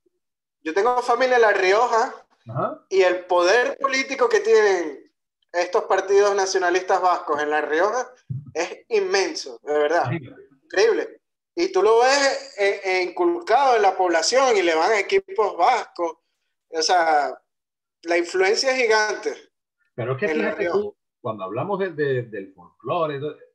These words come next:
Speaker 2: te das cuenta de, de la mentira y de cómo utilizan todo como un arma arrojadiza, porque el vascuence era una lengua que tenía como cinco o seis dialectos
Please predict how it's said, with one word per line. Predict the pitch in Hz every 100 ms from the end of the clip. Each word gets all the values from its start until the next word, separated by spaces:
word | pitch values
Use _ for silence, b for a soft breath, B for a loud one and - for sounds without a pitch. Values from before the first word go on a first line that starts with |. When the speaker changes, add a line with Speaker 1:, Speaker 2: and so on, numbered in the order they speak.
| -
Speaker 2:
te |
das | 135 196
cuenta | - 226 220
de, | 202
de | 143 131
la | 120
mentira | 117 120 190 202 -
y | 127
de | 120
cómo | 160 196 208 202
utilizan | 160 131 156 170 165 143
todo | 170 139 143
como | - 120
un | 139
arma | 147 143 131
arrojadiza, | 131 120 - - -
porque | - -
el | -
vascuence | _ - 220 - - - _ _ _ -
era | 139
una | 175
lengua | 165 175 180
que | 175
tenía | 143 131 160 170
como | 147 117
cinco | - 175 175
o | 131
seis | 139 127
dialectos | 131 165 170 143